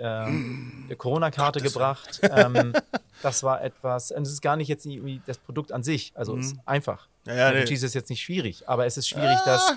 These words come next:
Speaker 2: man muss geil machen auch.
Speaker 1: konzeptionell
Speaker 2: Mhm.
Speaker 1: in der Küche Standard immer gleich umzusetzen.
Speaker 2: Mhm.
Speaker 1: Und zwar, egal wer von den Jungs arbeitet, das soll immer gleich schmecken,
Speaker 2: Mhm.
Speaker 1: ohne dass es irgendwie so eine Tüten-Mac and Cheese ist.
Speaker 2: Ja.
Speaker 1: Das ist die Herausforderung. Und ein Koch macht das wahrscheinlich mit links
Speaker 2: Mhm.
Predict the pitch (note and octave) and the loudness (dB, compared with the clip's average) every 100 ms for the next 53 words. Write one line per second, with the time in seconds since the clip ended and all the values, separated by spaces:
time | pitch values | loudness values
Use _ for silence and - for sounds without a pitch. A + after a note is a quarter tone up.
0 | - B3 G#3+ A3+ C4+ B3+ G3+ D3+ C#3 C3+ | 0 -4 -2 6 8 8 8 6 2 0
1 | B2+ C3+ D#3 D#3 F3+ A#3 C3 F3 A#2+ A#2 | 0 0 2 2 0 -2 -6 -6 -4 -4
2 | - F#3+ - A2+ D#3 G3 _ _ - C#3+ | -4 -6 -2 -2 -2 -6 _ _ -2 0
3 | D#3 B2+ - _ _ - E3+ D#3 C#3 A#2+ | 2 0 -2 _ _ -6 0 2 4 2
4 | A#2+ D#3 - A#3+ - F2 F#2+ G#2+ - C3 | 0 -4 -10 -8 -6 -8 -10 -16 -14 -8
5 | B2+ B2 F3 - A2+ A2+ - G#2 A#2+ C3 | -6 -6 -8 -6 -2 -2 -4 -4 -2 0
6 | B2+ C3 A2+ A2 - A2 D3 G3+ B3 - | 0 0 -2 -2 -2 0 0 -2 -6 -6
7 | A2+ A2+ F3 A3+ G#2 - G2+ - B2+ C3 | -4 -4 -4 -2 -4 -4 -12 -10 -6 -2
8 | C3 C3 B2+ C3 - C3 C3 C3 C3 B2+ | -2 0 -2 -4 -6 -6 -6 -4 -6 -6
9 | E3 C#3+ G#2+ A#2 G2+ A2 - - _ _ | -10 -8 -8 -10 -12 -12 -14 -18 _ _
10 | A2 D#3+ D#3 A#2 G2 F2+ - G#2+ G#2 - | 0 0 0 -2 -4 -4 -8 -10 -12 -12
11 | A2+ C3 E3 D3+ D#3+ D3+ C3+ C3+ C#3 C#3 | -12 -2 0 2 0 0 -2 -2 -2 -2
12 | B2 A2+ A#3+ - - - B2 D3 | -2 -2 -2 -4 -8 -8 -6 -6